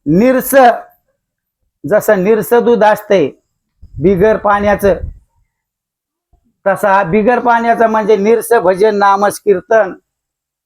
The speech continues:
प्रवचन. या भक्तियोगाला काय म्हणते?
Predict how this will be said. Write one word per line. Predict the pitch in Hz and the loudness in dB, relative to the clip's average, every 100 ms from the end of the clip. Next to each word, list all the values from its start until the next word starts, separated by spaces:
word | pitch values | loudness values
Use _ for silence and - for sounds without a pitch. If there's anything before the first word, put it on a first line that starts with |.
| _ _ _ _ _ | _ _ _ _ _
प्रवचन. | - 185 208 208 208 220 202 - _ _ _ _ _ _ - | -2 0 2 0 0 0 -2 -6 _ _ _ _ _ _ -2
या | 214 | 2
भक्तियोगाला | 202 147 190 - 247 240 233 240 226 | 2 2 -2 0 2 2 2 2 2
काय | 226 233 | 2 2
म्हणते? | 226 220 247 | 0 0 2